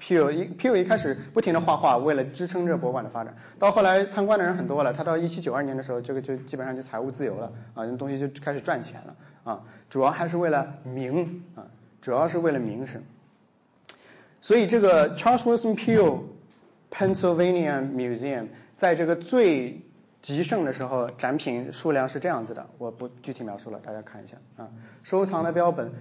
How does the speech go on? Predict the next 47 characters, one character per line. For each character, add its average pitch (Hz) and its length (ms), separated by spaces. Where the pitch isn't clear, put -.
非 190 220
常 127 260
之 135 120
多， 147 340
类 190 260
型 143 240
非 185 180
常 151 220
之 170 100
全， 135 340
甚 196 260
至 165 160
包 160 220
括 147 360
研 135 220
究 170 200
的 160 80
这 143 100
个 127 80
材 117 220
料， 110 160
甚 240 260
至 190 100
包 202 200
括 190 440
什 143 180
么， 147 140
什 143 120
么 156 60
材 156 140
料？ 131 260
这 139 100
里 120 120
人 135 420
呢 170 80
啊， 117 540
人 120 320
的 131 80
标 165 220
本 165 160
啊， - 200
或 135 120
者 127 100
是 120 100
物 143 260
品 - 340
啊 107 100